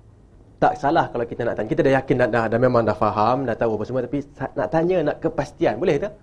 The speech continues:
Boleh ke tak boleh? Boleh, tak ada masalah. Okey? Jadi, uh, sama juga kat sini,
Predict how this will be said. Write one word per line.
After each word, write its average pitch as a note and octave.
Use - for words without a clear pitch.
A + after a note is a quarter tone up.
Boleh D#3
ke D3+
tak C3+
boleh? G#3
Boleh, B2+
tak G2+
ada G2+
masalah. F#2+
Okey? D3+
Jadi, G3+
uh, A2
sama D#3
juga B2+
kat G#2+
sini, A2